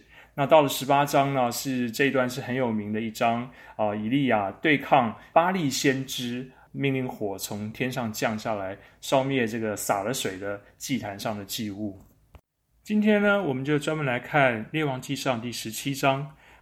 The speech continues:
我们来看一下今天的Q T经文，在第八到十六节。耶和华的话临到他，说：“你起身往西顿的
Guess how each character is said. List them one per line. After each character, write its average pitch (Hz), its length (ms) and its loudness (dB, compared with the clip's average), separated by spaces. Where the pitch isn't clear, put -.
我 135 80 -2
们 131 80 4
来 170 80 6
看 180 160 4
一 160 60 0
下 160 100 4
今 156 200 0
天 156 120 2
的 139 120 2
Q 151 240 4
T 151 120 4
经 147 220 -2
文， 110 260 0
在 131 220 4
第 131 140 2
八 131 280 6
到 131 200 2
十 - 180 -6
六 120 180 0
节。 104 400 -6
耶 202 120 2
和 165 140 4
华 135 240 6
的 131 60 -4
话 127 280 6
临 113 240 -2
到 131 200 8
他， 123 340 0
说 160 480 -2
：“你 165 100 0
起 143 220 2
身 175 200 2
往 117 240 2
西 185 300 0
顿 151 340 2
的 107 220 -2